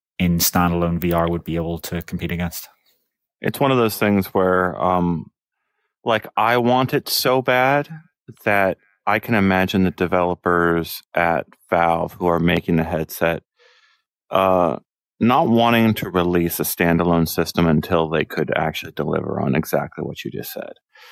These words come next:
Speaker 2: So I, like, I think gamers want it. I think Valve probably wants it. And yeah, standalone, being able to play Portal,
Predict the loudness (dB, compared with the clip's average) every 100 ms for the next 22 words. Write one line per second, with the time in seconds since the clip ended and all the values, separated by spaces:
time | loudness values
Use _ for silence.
0 | -20 -2 2 2 2 0 0 -2 -4 _
1 | -6 -2 0 -2 0 2 4 2 2 2
2 | 4 4 4 2 0 -4 0 -2 -2 0
3 | 2 2 -2 -2 -2 -2 -2 -2 2 2
4 | 0 -2 -4 -4 _ -20 -20 _ -6 0
5 | 2 2 0 -4 -6 -2 0 0 -2 -8
6 | -2 0 2 4 4 2 2 2 2 0
7 | -2 -2 0 0 -4 -2 0 2 0 -4
8 | -10